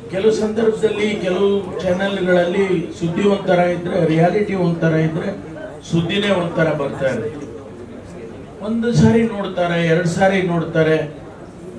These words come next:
ಆಗ "ಏ, ಆ ಚಾನೆಲ್ನಲ್ಲೆಲ್ಲ ಸುಳ್ಳು ಸುಳ್ಳು ಹೇಳ್ತಾರೆ ಕಣ್ರಿ."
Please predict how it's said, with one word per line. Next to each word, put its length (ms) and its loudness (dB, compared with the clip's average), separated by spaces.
ಆಗ 260 2
"ಏ, 160 2
ಆ 160 4
ಚಾನೆಲ್ನಲ್ಲೆಲ್ಲ 800 -2
ಸುಳ್ಳು 240 -10
ಸುಳ್ಳು 220 -6
ಹೇಳ್ತಾರೆ 300 -8
ಕಣ್ರಿ." 440 -10